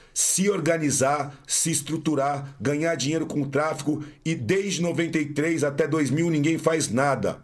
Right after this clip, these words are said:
E aí eu vou contar uma história pra vocês. O como o P C C fez pra se organizar e dominar, e dominar o território, não só no estado de São Paulo,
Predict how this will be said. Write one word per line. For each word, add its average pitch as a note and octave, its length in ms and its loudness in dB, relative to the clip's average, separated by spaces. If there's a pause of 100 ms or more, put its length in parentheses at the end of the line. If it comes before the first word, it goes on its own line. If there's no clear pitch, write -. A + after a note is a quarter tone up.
(380)
E D#3 100 2
aí F#3 80 4
eu F#3+ 60 2
vou F3+ 100 0
contar F3+ 280 2
uma F3 80 2
história - 280 2
pra C3+ 120 2
vocês. A#2 500 2 (960)
O C#3+ 120 2
como G3 280 2
o G#3 40 2
P F#3 140 4
C F3 160 2
C F3 220 2
fez F3+ 400 0
pra E3 180 2
se - 140 2
organizar D#3+ 580 2
e D3+ 40 0
dominar, D3 540 2 (540)
e C3+ 40 -4
dominar D3 440 2
o C#3 40 -8
território, D#3 460 2
não F3+ 220 2
só E3+ 180 4
no D#3+ 60 2
estado D3 300 2
de - 100 -8
São C3 220 2
Paulo, E3 480 2